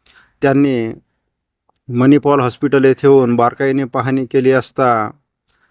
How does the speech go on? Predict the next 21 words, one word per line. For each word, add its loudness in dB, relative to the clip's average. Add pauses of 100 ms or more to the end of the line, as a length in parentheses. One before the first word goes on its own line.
(200)
त्यावेळी 0
कविताच्या -2
मानेवर -2
व -2
गळ्यावर 0
नखे -2
ओरबडण्याच्या 0
खुणा, -2 (760)
जखमांच्या -2
खुणा -2
दिसत -6
होत्या, -2 (140)
तर 0
तोंडावर -2
व -4
उजव्या 0
गालावर 0
नखाच्या -4
जखमा -4
दिसत -4
होत्या. 0